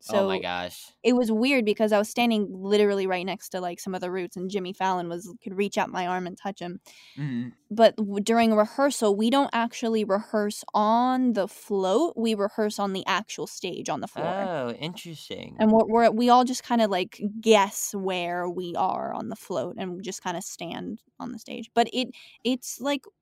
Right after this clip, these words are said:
Speaker 2: really, really, really magical, especially when you're a little kid experiencing it. You know what I mean?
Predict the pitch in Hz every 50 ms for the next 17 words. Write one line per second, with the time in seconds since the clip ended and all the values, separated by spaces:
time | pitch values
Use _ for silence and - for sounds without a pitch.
0 | _ _ _ _ - 226 220 220 226 233 240 269 269 269 262 240 233 226 220 208
1 | 202 202 202 214 226 220 214 214 208 196 190 185 190 185 185 185 185 185 196 190
2 | 180 185 185 185 175 170 - - 196 196 180 170 196 - - - 233 233 - 277
3 | 277 269 240 220 214 202 196 190 185 185 185 185 196 214 - - - 185 190 208
4 | 226 247 - - - 294 285 285 294 302 302 - - 320 330 330 339 - _ -
5 | 240 254 262 277 285 285 285 285 285 285 285 285